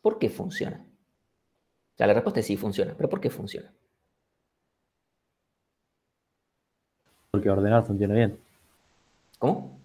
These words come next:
Speaker 2: Porque ordenar ordena bien, digamos.
Speaker 1: Sí, sí, pero ordenar ordena
Speaker 2: Ujú.
Speaker 1: bien, pero ¿qué tiene que ver eso con, con que se cree una función de heap? Dice, porque te quedan los más grandes arriba.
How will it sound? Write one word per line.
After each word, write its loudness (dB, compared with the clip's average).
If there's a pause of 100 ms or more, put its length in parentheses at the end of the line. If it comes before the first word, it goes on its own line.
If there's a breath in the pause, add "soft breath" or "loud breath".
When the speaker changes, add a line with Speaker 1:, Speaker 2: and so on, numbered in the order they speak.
(140)
Speaker 2:
Porque 0
ordenar 2
ordena 0
bien, 0
digamos. -6 (100)
Speaker 1:
Sí, 0
sí, 6
pero 6
ordenar 6
ordena 4
Speaker 2:
Ujú. 4
Speaker 1:
bien, 4
pero 2
¿qué 0
tiene 0
que 2
ver 6
eso 2
con, -4
con -8
que -4
se -10
cree 0
una -4
función -8
de -6
heap? -12 (440)
Dice, -2
porque 0
te -2
quedan 4
los 2
más 0
grandes 2
arriba. -2